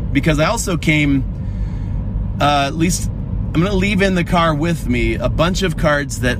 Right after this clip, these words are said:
I would be willing to trade or sell if it helps me level up. So what I'm saying is I have, I have a list of maybe twelve to fifteen cards that I'm like,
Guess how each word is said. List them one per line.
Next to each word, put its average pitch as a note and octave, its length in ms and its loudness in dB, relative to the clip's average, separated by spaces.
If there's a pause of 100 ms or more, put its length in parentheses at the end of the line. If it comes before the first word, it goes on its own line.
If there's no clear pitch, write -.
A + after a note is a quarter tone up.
I C#3 260 0
would C#3+ 240 -4
be C3 140 2
willing A#2+ 540 -2
to G2+ 180 -2
trade B2+ 400 0
or C3 100 0
sell F2+ 680 -2 (800)
if A#2+ 200 -2
it A#2 80 -2
helps B2+ 320 0
me B2 120 0
level A2+ 480 0
up. F2+ 200 -2 (1080)
So A#2+ 360 0
what B2 160 0
I'm C3 100 2
saying D#3 380 2
is A#2 440 -2
I C3 120 0
have, D3 320 0
I D#3 80 2
have F#3+ 100 0
a D#3+ 40 -2
list C3+ 340 -2
of A#2+ 180 2
maybe C3 500 2
twelve C3+ 460 0
to B2 80 -2
fifteen C3 500 0
cards A#2+ 440 0
that A#2 120 4
I'm A2+ 100 2
like, A#2 200 2